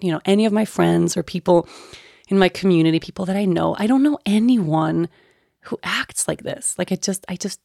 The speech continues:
don't. It's just not in my wheelhouse at all. So it's also hard for me to kind of,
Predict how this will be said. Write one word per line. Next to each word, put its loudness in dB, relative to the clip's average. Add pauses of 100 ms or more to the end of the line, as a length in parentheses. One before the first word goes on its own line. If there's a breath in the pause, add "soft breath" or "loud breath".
don't. -8 (220)
It's -10
just -6
not -2
in 0
my 0 (600 soft breath)
wheelhouse -4
at -8
all. -2 (1160 loud breath)
So -4
it's -2
also 2
hard 2
for 2
me 6
to 0
kind 2
of, 2